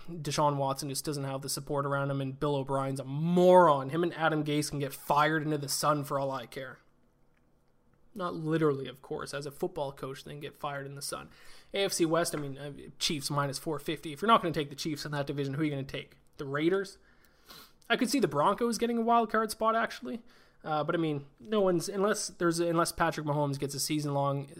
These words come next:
uh, season-ending injury early in the year, the Chiefs are gonna win that division. Moving to the N F C, N F C East, it's gonna be a two-team race in the N F C East, Cowboys, Eagles. I'm gonna take the chalky pick. I'm gonna take the Cowboys minus one thirty.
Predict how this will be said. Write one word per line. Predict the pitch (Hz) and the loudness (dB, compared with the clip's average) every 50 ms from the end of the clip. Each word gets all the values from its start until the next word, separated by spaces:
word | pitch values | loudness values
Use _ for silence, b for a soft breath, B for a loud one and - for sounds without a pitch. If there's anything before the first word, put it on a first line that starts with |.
| - - - | -16 -12 -8
uh, | 156 147 | -6 -6
season-ending | 139 - - 180 175 160 160 156 - 165 160 160 151 147 139 | -4 -4 -2 -2 0 0 0 -2 0 0 0 0 0 0 0
injury | 147 160 156 143 143 139 127 | 0 0 0 0 0 -2 0
early | - 151 156 156 147 | 0 2 2 2 2
in | 139 135 | 0 0
the | 135 | 0
year, | 135 139 139 135 | 0 0 0 -2
the | 123 127 | -4 -6
Chiefs | - - 165 143 | -6 -6 -6 -6
are | 147 135 | -6 -8
gonna | 143 143 | -8 -8
win | 143 143 | -6 -8
that | 139 139 - | -8 -10 -10
division. | - - 139 135 - - _ _ _ _ _ _ _ _ _ _ _ _ _ _ _ _ _ _ _ _ _ B B B B B B B B B B | -12 -12 -14 -14 -14 -16 _ _ _ _ _ _ _ _ _ _ _ _ _ _ _ _ _ _ _ _ _ B B B B B B B B B B
Moving | - 214 220 233 | 0 0 4 6
to | 233 220 | 6 6
the | 202 196 202 | 6 4 2
N | 202 214 | 2 0
F | 214 | 0
C, | - - 233 214 208 | 0 -2 -2 -4 -2
N | 190 202 | -2 -2
F | 202 | -2
C | - - 208 | -4 -4 -6
East, | - 185 202 214 - - - | -6 -4 -4 -2 -4 -4 -4
it's | - | -4
gonna | - 202 202 | -2 -2 0
be | 196 196 | 2 2
a | 180 | 2
two-team | 185 - 214 214 202 - 208 196 190 185 180 | 2 2 0 -2 -2 0 0 0 0 0 0
race | 160 170 180 190 185 - | 2 2 2 2 0 -2
in | 180 | -2
the | 170 | -2
N | 170 170 | 0 -2
F | 170 165 | -2 -4
C | - 180 | -4 -6
East, | 165 170 180 170 - | -4 -4 -4 -6 -4
Cowboys, | - 170 160 156 156 156 151 143 147 | -2 -2 0 0 2 0 0 0 0
Eagles. | 147 151 156 165 165 160 156 | 0 0 2 2 2 0 0
I'm | 135 143 | -2 -4
gonna | 151 156 151 | -2 -4 -2
take | 143 165 156 - | -2 -2 -4 -4
the | 135 | -6
chalky | - - 165 160 156 156 - | -4 0 2 2 2 0 -2
pick. | 151 - 165 156 - | -4 -4 -4 -4 -4
I'm | 151 | -6
gonna | 147 143 | -8 -6
take | 135 156 139 139 | -6 -6 -6 -6
the | 139 | -8
Cowboys | - - 143 143 139 139 143 143 139 143 | -8 -6 -4 -4 -4 -2 -2 -2 -4 -4
minus | 143 139 139 139 135 - | -6 -6 -6 -8 -8 -8
one | - 143 139 | -8 -8 -8
thirty. | 139 139 170 165 165 160 165 165 | -6 -4 -4 -2 -2 -2 -2 -4